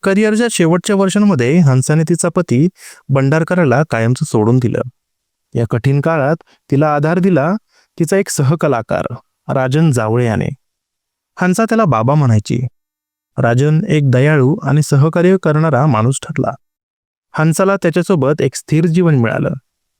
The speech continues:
ती हळूहळू दारूच्या व्यसनातून बाहेर पडली आणि आपल्या आयुष्यात शांतता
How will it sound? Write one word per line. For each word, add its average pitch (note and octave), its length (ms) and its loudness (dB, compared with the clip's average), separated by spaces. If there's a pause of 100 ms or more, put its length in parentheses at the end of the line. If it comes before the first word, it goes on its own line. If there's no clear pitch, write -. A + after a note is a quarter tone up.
(220)
ती F#3 80 2
हळूहळू F3+ 580 2 (340)
दारूच्या E3 420 0
व्यसनातून G3 560 2
बाहेर A#2 300 0
पडली C3 320 -2 (520)
आणि A#2 160 0
आपल्या C3+ 400 -2 (340)
आयुष्यात C#3+ 400 -2
शांतता D#3+ 680 -2